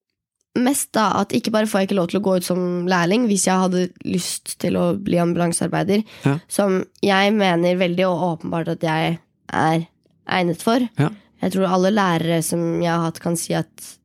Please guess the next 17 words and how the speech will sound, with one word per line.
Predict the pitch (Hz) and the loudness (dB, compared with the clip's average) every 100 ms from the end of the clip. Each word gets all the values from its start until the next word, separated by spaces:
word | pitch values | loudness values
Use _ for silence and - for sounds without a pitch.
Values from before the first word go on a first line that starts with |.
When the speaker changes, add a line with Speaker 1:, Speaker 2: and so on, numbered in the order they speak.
| _ _ | _ _
Speaker 1:
jeg | - 185 170 170 170 - _ _ _ _ _ _ _ _ - | -2 0 0 0 -2 -8 _ _ _ _ _ _ _ _ -6
har | 202 196 196 202 202 | 0 2 2 2 2
i | 202 | 0
hvert | 185 | 0
fall | - 247 | 0 0
personlige | 254 - 208 208 208 196 | 0 0 -2 0 2 2
egenskaper | 180 - 185 180 202 | -2 -2 -4 -2 -4
til | 214 | -2
noen | 196 | 0
som | 190 196 | 0 0
kunne | 202 196 | 0 0
gjort | 185 196 | -2 -2
en | 202 202 | -2 -2
god | 190 196 | -2 -2
jobb | 190 180 | -2 -2
som | 196 196 | -2 0
ambulansearbeider. | 196 190 180 185 196 196 - 349 | 0 -2 -2 0 0 2 2 0